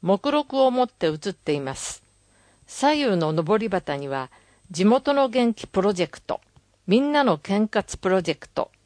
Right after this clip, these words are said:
と書かれています。旧優生保護法に基づく優生手術などを受けた方へ。国から保証金などが支給されます。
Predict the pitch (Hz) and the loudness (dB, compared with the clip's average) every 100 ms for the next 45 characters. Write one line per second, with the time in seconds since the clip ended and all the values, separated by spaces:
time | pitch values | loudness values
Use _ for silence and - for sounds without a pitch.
0 | _ - - - - 185 233 180 151 135 | _ -2 -2 -4 -8 -2 0 0 0 -4
1 | 131 123 - - _ _ _ _ _ _ | -4 -10 -12 -14 _ _ _ _ _ _
2 | _ _ _ _ _ _ _ _ _ _ | _ _ _ _ _ _ _ _ _ _
3 | _ _ _ _ _ - 294 285 175 - | _ _ _ _ _ -6 0 2 2 -2
4 | _ 202 233 277 - 262 254 214 208 247 | _ -2 0 2 4 4 4 2 4 6
5 | 247 226 220 208 196 208 180 185 - 143 | 6 6 4 2 0 0 -2 -6 -8 -10
6 | - _ - 208 277 - 277 262 277 233 | -10 _ 0 0 2 4 4 4 -2 -2
7 | 202 165 160 151 151 151 - 208 233 160 | -4 -2 -2 0 0 -2 -4 -2 -2 -2
8 | - 143 170 147 - _ _ _ _ _ | -4 -6 -4 -4 -6 _ _ _ _ _
9 | _ _ _ _ _ _ _ _ - 240 | _ _ _ _ _ _ _ _ -4 -2
10 | 285 - 247 247 - - 208 277 285 - | 0 2 4 2 0 -4 -2 0 0 0
11 | 262 247 240 180 147 - - 208 190 - | -2 0 0 -2 -4 -6 -4 -2 -2 -2
12 | 170 160 151 - - | -2 -2 -6 -12 -16